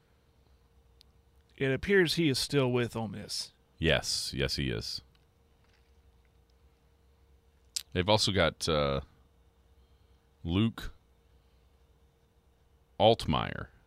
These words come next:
Speaker 2: He's been there. He was a big-time recruit. See, they don't have, I don't see Spencer on the roster, but this is old. This is probably from last year, so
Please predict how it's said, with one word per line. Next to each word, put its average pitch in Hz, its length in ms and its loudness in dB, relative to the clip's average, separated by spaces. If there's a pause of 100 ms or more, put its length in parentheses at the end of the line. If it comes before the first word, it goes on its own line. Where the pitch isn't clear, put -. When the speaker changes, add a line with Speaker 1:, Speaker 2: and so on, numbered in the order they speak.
(120)
Speaker 2:
He's 104 200 0
been 87 180 2
there. 69 280 -4 (1120)
He 87 60 -6
was 82 140 -2
a 73 40 -8
big-time 71 440 -4
recruit. 65 420 -8 (640)
See, - 180 -4
they 104 120 4
don't 131 180 2
have, 92 340 0 (1120)
I - 40 -12
don't - 80 -12
see 101 140 -6
Spencer 82 440 -2
on 71 120 -2
the 64 80 -4
roster, 65 360 -6
but 78 160 -4
this 120 180 6
is 101 120 2
old. 92 340 6
This 104 160 2
is 104 60 2
probably 95 220 8
from 76 180 0
last 73 360 0
year, 57 200 -6 (380)
so - 140 2